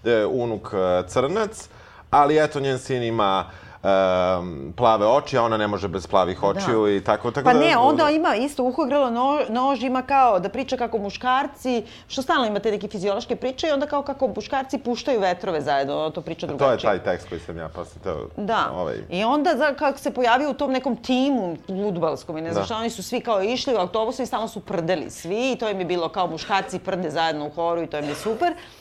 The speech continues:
Speaker 2: A onda se pojavio neki crnac i,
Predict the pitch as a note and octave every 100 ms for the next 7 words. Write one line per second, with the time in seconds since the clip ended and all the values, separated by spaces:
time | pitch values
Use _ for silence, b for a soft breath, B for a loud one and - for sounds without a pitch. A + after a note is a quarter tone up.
0 | B B F3+ G#3 B3+ D4 C4 G#3+ G#3 A3
1 | C4 A#3 A3+ A3 - F3+ B3+ F4 - -
2 | - B B B B - A3 C#4+ D#4+